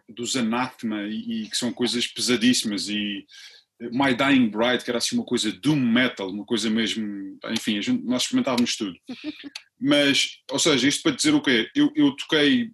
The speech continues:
Speaker 1: música mais pesada, o meu tio, eh, consumia muita música pop, tive uma banda de rock e tive no conservatório. E, e, de facto, quando eu comecei a lidar com o jazz, eu lembro das primeiras, primeiras aulas relacionadas com o jazz, que fui na Madeira ainda, com um professor, eh, com,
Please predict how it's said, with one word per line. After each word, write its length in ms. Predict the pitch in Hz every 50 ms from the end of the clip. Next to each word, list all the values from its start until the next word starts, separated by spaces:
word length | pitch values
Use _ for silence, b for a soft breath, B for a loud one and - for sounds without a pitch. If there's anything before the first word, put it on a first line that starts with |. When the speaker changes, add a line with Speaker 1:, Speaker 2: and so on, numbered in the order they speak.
| _ _ -
Speaker 1:
música 580 | 123 123 127 139 143 135 - - 131 120 - -
mais 240 | 110 127 135 127 -
pesada, 640 | - - - - 120 120 127 127 117 120 127 123 - -
o 180 | 123 123 120 110
meu 260 | 113 127 139 131 -
tio, 480 | - 131 135 135 127 120 113 113 107 _ _ -
eh, 280 | 117 117 113 110 104 -
consumia 440 | - 135 123 - - 135 131 127 120
muita 240 | 135 135 127 - 127
música 340 | 131 123 - - 120 - _
pop, 260 | - 113 117 117 - B B B -
tive 180 | 285 135 -
uma 140 | 262 254 117
banda 240 | 131 143 135 123 117
de 60 | 107 -
rock 300 | - 113 117 120 120 - - - -
e 60 | 131
tive 200 | - - 131 131
no 80 | 139 123
conservatório. 680 | 135 123 - 123 120 131 127 - 123 113 101 92 87 - _ B B B B B B B B B B B B _ _ -
E, 320 | 160 165 170 175 165 - -
e, 80 | 139
de 80 | 131 -
facto, 300 | - 165 151 143 - -
quando 180 | 156 147 156
eu 220 | 156 156 143 127 117
comecei 440 | _ - 151 139 - - 160 147 139
a 40 | 131
lidar 420 | 127 123 117 127 131 123 - -
com 200 | - 131 127 117
o 20 | 107
jazz, 480 | - - 120 120 120 117 113 104 104
eu 80 | 120 117
lembro 200 | 135 139 127 123
das 120 | 127 -
primeiras, 500 | - - 120 117 110 110 98 - - - - - _ _
primeiras 280 | - 120 113 117 101
aulas 220 | 120 107 107 107 -
relacionadas 460 | - 113 - - 113 113 110 110 104
com 100 | - -
o 40 | 113
jazz, 200 | 98 113 110 -
que 100 | - - -
fui 80 | 120
na 80 | 117 -
Madeira 280 | 110 104 101 101 104 107
ainda, 180 | 110 113 113 -
com 120 | - 104
um 100 | 104 90
professor, 360 | - - - - 107 98 95
eh, 120 | 98 95 90
com, 160 | - - -